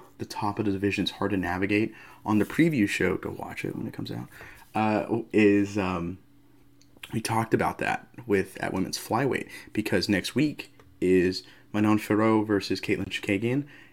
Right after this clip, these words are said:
and that is kinda built up as, like, a title eliminator. Um, so it's like, hmm, so what do you do? I personally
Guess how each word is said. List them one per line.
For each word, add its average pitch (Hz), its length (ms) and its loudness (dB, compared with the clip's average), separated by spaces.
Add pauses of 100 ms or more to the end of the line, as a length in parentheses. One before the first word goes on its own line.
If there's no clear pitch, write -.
(160)
and 95 420 2
that 104 360 2 (100)
is 104 100 -6
kinda 104 220 -2
built 92 240 -2
up 90 120 -2
as, 85 120 0
like, 85 120 -2
a - 60 -4
title 92 400 -6 (480)
eliminator. 104 640 2 (460)
Um, 110 420 0
so 107 300 2
it's 107 120 0
like, 95 200 -4
hmm, 117 320 0 (420)
so - 140 -6
what 113 80 4
do 110 40 4
you 104 60 4
do? 80 240 0 (1400)
I 156 120 0
personally 139 580 0